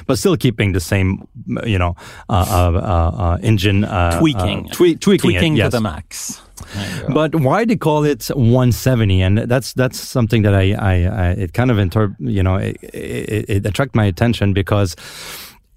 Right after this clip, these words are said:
Speaker 1: with the vehicle, the buyers who are going, who are going to acquire the vehicle, they, they, um, everyone's gonna get a box with two whiskey glasses,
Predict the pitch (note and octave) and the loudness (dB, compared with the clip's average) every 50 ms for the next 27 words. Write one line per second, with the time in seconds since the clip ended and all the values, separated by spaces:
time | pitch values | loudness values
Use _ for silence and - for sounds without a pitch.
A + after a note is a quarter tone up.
0 | _ _ _ _ _ _ E3 C3+ C#3 F#3+ G3 - G3 C#3 - - F#3 G3 D3+ - | _ _ _ _ _ _ 2 4 4 4 4 2 0 0 2 2 4 4 4 4
1 | B2 A2+ A2+ G#2+ G2 A2 F2 - A#2+ B2+ C3+ D3 C3 A2+ G#2+ A2 F2+ E2+ G2+ G2 | 2 2 4 2 2 0 0 0 0 2 2 2 2 2 2 2 2 0 0 2
2 | G2+ A2+ A2 A2+ A2 F#2 D#2 G#2 G2+ G#2 G#2 G2+ G#2+ G#2+ F2+ A2 A2 A2 G#2 - | 4 4 4 2 2 0 -2 0 0 2 2 0 0 0 2 2 2 2 2 0
3 | - G#2+ - A2 G2+ - A#2+ B2 C3 A#2+ G#2 G2 E2+ G#2 A2+ A#2 - - F#2 F2+ | -2 -2 -2 -4 -2 0 0 2 2 2 0 2 2 2 2 2 0 0 0 0
4 | F#2+ G2 G2+ G2+ G2 G2 G#2 G2+ G2+ F2+ E2 G#2+ G#2 G#2 G#2 G2+ G2 G2 F#2+ F#2 | 0 0 0 0 0 0 0 -2 -4 -2 0 2 2 4 4 2 2 2 2 0
5 | F#2 F#2+ - - - - - - _ - D3+ D#3 F3+ F#3 E3 D#3 C#3+ A#2 - C#3+ | 0 -2 -4 -6 -10 -16 -20 -14 _ 0 2 4 4 4 4 2 0 0 0 0
6 | B2+ A#2 G2 F2 A2 G#2 G#2 A2 - - - - _ - _ _ _ - G#2+ F2+ | 0 0 2 2 0 2 0 -2 -4 -8 -18 -20 _ -20 _ _ _ -2 -2 -2
7 | D#2+ - G#2+ F#2+ F#2+ A2 C3 - - - - - - - _ - - - - _ | 0 -2 0 0 0 -2 -4 -6 -10 -12 -12 -14 -20 -20 _ -20 -20 -20 -20 _
8 | - G#2 G#2+ A2 G#2+ - - - F#3 G3 F#3+ D#3 B2 C3+ B2+ - - - A2+ - | -2 2 2 2 2 -2 0 0 2 2 2 2 2 2 2 2 0 -2 0 2
9 | A2 G2+ F2+ G2 F#2 - - A#2 A2+ G#2 G2+ | 2 2 2 2 0 0 0 0 0 0 -2